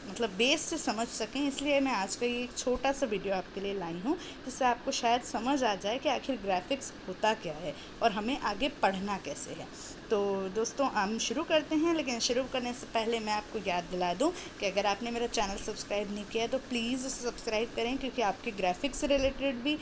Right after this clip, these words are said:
अ, वीडियोज़ इसमें आने वाले हैं। And secondly, जो हमारा चल रहा है वेस्टर्न, अ, आर्ट की वीडियोज़, वो भी हम कंटिन्यूअसली दे रहे हैं। तो आप अगर अपना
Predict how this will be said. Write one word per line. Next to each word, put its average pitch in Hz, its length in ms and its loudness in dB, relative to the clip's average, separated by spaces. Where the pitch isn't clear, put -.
अ, 196 320 0
वीडियोज़ 247 420 2
इसमें 269 220 2
आने 240 240 2
वाले 247 220 2
हैं। 247 480 2
And - 120 0
secondly, 254 540 0
जो 214 180 2
हमारा 214 360 2
चल 247 240 2
रहा 262 220 4
है 208 180 0
वेस्टर्न, 214 500 0
अ, 190 260 -2
आर्ट 208 180 6
की 240 60 -2
वीडियोज़, 214 520 2
वो 226 140 4
भी 269 140 2
हम 226 420 0
कंटिन्यूअसली 233 800 2
दे 220 140 8
रहे 233 100 4
हैं। 220 260 2
तो 220 260 4
आप 202 360 2
अगर 214 200 2
अपना 214 480 0